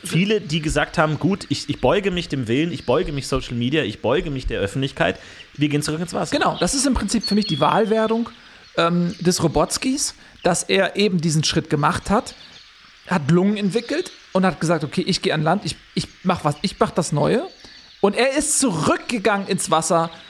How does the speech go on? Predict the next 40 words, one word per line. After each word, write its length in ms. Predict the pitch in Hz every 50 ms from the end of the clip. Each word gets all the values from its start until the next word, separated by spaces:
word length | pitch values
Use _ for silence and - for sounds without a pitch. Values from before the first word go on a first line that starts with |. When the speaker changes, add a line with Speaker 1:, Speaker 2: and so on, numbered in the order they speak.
| - - -
Speaker 2:
und 200 | - 170 165 -
ist 240 | - 202 - - 180
dort 240 | 170 170 - -
jetzt 240 | 165 165 156 - - -
ein 320 | 165 160 156 151 147 135 - -
Wal 640 | - 147 135 127 165 160 165 175 185 190 208 196
sozusagen, 720 | 151 165 180 - - - 175 160 180 160 165 170 180 180 - -
ähm, 360 | 135 160 165 160 160 160 156
weil 220 | - 156 170 190 208
er 140 | 214 -
eben 140 | - 180 185
unter 160 | 170 175 180 156
dem 100 | 160 151
Druck 160 | - 185 175
der 120 | - 165
Öffentlichkeit, 680 | - 147 - - 170 175 190 - - - 185 175 175 175
unter 160 | - 151 151
dieser 220 | 147 156 139 151 139
Hetzjagd 1200 | 120 139 175 - - - - - - - - 190 - - - 165 160 185 175 190 226 240 - - -
sozusagen, 640 | 185 180 185 - - 185 160 151 139 151 160 175 190 - 220 - - - - - - - - - -
ähm, 340 | 165 170 170 170 160 170
Mensch 360 | 180 190 214 294 294 - - -
geworden 480 | 208 160 139 147 139 135 - 147 139
ist. 260 | - - - - -
Er 140 | - 180 185
ist, 260 | 214 247 - - - - - - - - - - -
die 140 | 165 175 147
Kunstfigur 580 | - - 294 381 370 - - 269 226 262 247
Robotsky 400 | 214 226 190 220 226 220 - 220
ist 260 | - 170 - - 151 160
Mensch 400 | 185 208 262 320 285 - - -
geworden 320 | 233 202 202 202 202 190
und 80 | 185 185
hat 140 | 220 208
sich 180 | - 196 - -
geflüchtet 640 | - 143 - - 180 202 262 240 - - 220 - -
zurück 300 | - - 165 185 190 190
in 120 | - 165 139
den 180 | 147 147 147
See. 320 | 135 139 175 180 202 214